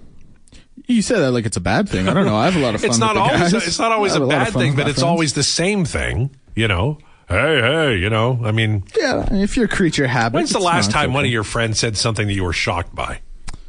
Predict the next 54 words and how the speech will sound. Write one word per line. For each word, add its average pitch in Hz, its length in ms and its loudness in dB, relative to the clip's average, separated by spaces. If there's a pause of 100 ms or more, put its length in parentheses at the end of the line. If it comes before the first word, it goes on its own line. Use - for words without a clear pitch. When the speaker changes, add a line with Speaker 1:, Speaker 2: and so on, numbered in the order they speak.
(240)
Speaker 1:
Oh, 160 160 2
that's 110 180 0
a - 40 -2
good 113 100 0
question. 143 240 -2
I - 20 2
don't 359 120 0
know, 370 120 2
actually. 104 260 0
I'd 110 120 0
have 127 140 2
to 139 100 0
th-, 127 140 -2
I'd 135 80 2
have 139 140 -2
to 139 100 -2
think - 180 0
Speaker 2:
We're, 190 60 -2
Speaker 1:
back 123 300 0
and, 101 180 0
uh, 95 160 0 (140)
Speaker 2:
we're 190 200 2
predict-, 190 400 -4
we're 196 140 0
so 247 200 0
predictable 196 500 -2
we 170 100 2
don't 165 160 0
even 151 160 0
need 143 120 0
to 131 60 -2
speak. - 480 -4 (260)
Speaker 1:
Yeah, 95 300 0 (100)
I'm 175 180 2
probably 170 280 2
the 123 80 0
one 117 160 0
who 113 60 0
usually 107 320 0
says 104 220 -2
the 101 60 -2
most 107 240 -2
outlandish 95 500 -2
thing. 90 280 -4
Sometimes 160 420 0
I 131 80 2
just 104 160 -4
do 117 80 0
it 98 80 0
to - 60 -2
get 101 140 0
the 92 60 -4
conversation 90 560 -4
going, 64 200 -10